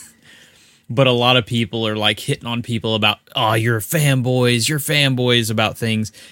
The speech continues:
and it's 'cause people brought up that Starfield,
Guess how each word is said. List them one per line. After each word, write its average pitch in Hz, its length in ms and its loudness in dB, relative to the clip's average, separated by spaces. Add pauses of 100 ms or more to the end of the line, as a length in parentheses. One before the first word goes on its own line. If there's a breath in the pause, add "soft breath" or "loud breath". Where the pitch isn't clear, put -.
and 117 120 0
it's 117 120 0
'cause 110 200 -4
people 151 320 -4
brought 113 220 2
up 117 180 0
that 107 320 2 (1000)
Starfield, 113 720 0